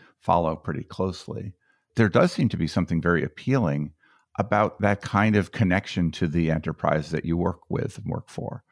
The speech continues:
It makes a lot of sense. Are there, when you think about successful worker co-ops in the United States, what do you have in mind as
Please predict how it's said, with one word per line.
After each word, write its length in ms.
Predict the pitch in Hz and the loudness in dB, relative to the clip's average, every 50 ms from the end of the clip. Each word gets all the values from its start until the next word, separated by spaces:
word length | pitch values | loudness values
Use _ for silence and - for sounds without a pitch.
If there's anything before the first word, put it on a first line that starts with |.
| _ _ _ _ _ _ _ _ - | _ _ _ _ _ _ _ _ -4
It 80 | - | 0
makes 240 | 76 101 104 104 - | 0 0 0 0 0
a 60 | - | 0
lot 180 | 90 87 82 82 | 2 2 2 0
of 60 | 85 | -2
sense. 400 | - - 120 101 90 80 - - _ - - - - - | -2 0 0 0 0 -2 -6 -12 _ -20 -20 -20 -6 0
Are 140 | - 107 110 | 2 4 4
there, 340 | 120 139 151 156 151 - - - _ _ _ _ _ _ _ _ _ | 4 4 4 2 0 -2 -6 -12 _ _ _ _ _ _ _ _ _
when 220 | - - 117 117 120 | -2 4 6 6 8
you 100 | 135 151 | 8 6
think 360 | 139 - - 143 139 131 - | 4 2 2 2 2 4 4
about 400 | 127 95 98 92 92 92 90 - - _ | 2 2 4 2 2 2 0 -2 -8 _
successful 960 | - - - 90 - - - 113 98 98 - - - 92 82 80 78 - - _ _ _ _ _ _ _ _ _ _ | -10 -8 -8 -6 -6 -2 2 2 2 2 0 -2 0 0 2 0 -2 -4 -10 _ _ _ _ _ _ _ _ _ _
worker 320 | 87 87 85 - - 80 | -2 -2 -2 -2 -4 -8
co-ops 560 | 76 - - 87 80 78 76 76 - - - - | -8 -2 2 4 4 4 4 2 0 -4 -4 0
in 160 | - 90 82 | 2 2 2
the 60 | 78 | 2
United 240 | 80 76 76 78 - | 2 2 0 -2 -2
States, 480 | - - 95 92 78 - - - - _ - | -2 0 0 0 0 -2 -6 -14 -20 _ -6
what 140 | - 95 104 | -2 0 2
do 80 | 113 117 | 4 4
you 60 | 107 | 4
have 160 | 101 90 85 | 4 4 4
in 120 | 85 80 80 | 2 2 4
mind 380 | 82 82 82 82 80 78 78 | 4 4 4 4 2 2 0
as 320 | 78 76 71 - - - | 0 -2 -2 -4 -10 -16